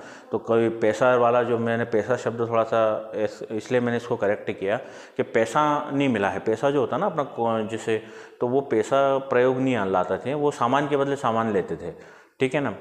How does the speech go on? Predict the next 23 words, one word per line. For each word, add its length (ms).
जैसा 220
कि 80
अपन 200
ने 120
देखा 280
था 140
कि 60
वहाँ 200
से 140
जो 200
है 80
जे-, 280
वो 320
जो 140
है 460
जेम्स 400
वगैरह 260
जो 140
होते 200
हैं, 120
पत्थर 340
होते 280
थे, 160